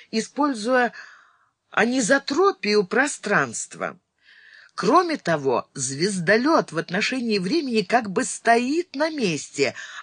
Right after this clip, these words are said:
а вся спираль мира вращается вокруг него. Кими, краснея, беспомощно помотал головой под смех своих товарищей.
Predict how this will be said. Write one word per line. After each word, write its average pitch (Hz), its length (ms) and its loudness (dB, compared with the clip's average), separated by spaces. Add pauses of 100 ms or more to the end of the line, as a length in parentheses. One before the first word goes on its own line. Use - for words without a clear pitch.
а 190 160 4
вся 247 440 0
спираль 247 760 0
мира 208 640 0 (240)
вращается 208 880 0
вокруг 175 380 -4
него. 170 340 -4 (640)
Кими, 175 320 0
краснея, 156 880 -2 (220)
беспомощно 156 840 -4
помотал 147 420 0
головой 143 560 2 (240)
под 151 220 0
смех 165 400 -4
своих 139 340 -2
товарищей. 120 880 -4